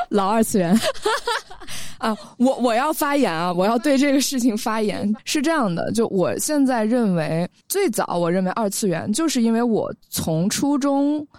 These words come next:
到高中可能有几年，或者说大学之后有几年，加在一起可能得有四五年是非常热衷于A C G文化，玩游戏又，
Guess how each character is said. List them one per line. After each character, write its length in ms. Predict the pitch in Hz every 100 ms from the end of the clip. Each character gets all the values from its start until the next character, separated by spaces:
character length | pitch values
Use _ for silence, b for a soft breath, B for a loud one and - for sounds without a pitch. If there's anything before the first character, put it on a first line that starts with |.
| b
到 140 | 262 240
高 240 | 254 262
中 240 | 262 254
可 100 | 262
能 100 | 180
有 120 | 185 196
几 180 | 202
年， 360 | 156 156 - -
或 100 | 233
者 60 | 214
说 100 | 226
大 220 | 254 214
学 200 | 202 190
之 160 | 196 233
后 280 | 262 254
有 120 | 165 170
几 160 | 175
年， 240 | 143 - -
加 160 | 254 269
在 120 | 254
一 120 | 233
起 280 | - - -
可 120 | 202
能 220 | 226 330
得 80 | 311
有 160 | 302 254
四 180 | - 269
五 220 | 196 160
年 340 | 165 160 185
是 260 | 190 226 214 B B B
非 120 | - 339
常 220 | 262 196
热 180 | 220 190
衷 220 | 202 196
于 80 | 175
A 100 | 190
C 200 | 208 180
G 120 | 196
文 220 | 160 165
化， 240 | 180 160
玩 220 | 160 160 170
游 180 | 160
戏 420 | 170 - 196 175 170
又， 380 | 180 165 160